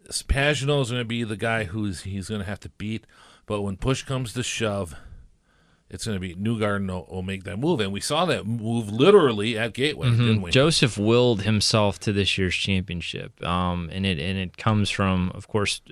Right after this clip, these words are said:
Speaker 2: not just, not just that Gateway moment, the Mid-Ohio moment where he did to Will.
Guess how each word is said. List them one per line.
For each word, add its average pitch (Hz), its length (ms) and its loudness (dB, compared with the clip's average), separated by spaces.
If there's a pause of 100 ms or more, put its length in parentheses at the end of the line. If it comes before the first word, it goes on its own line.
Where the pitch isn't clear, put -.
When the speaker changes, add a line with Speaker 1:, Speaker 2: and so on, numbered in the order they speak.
(140)
Speaker 2:
not 139 200 4
just, 127 300 2
not 143 240 4
just 107 400 2
that 95 320 4 (240)
Gateway 104 400 0
moment, 107 340 0
the 95 80 -2
Mid-Ohio 104 640 4
moment 107 320 2
where 107 120 2
he 101 60 2
did 101 160 2
to 95 100 0
Will. 107 300 2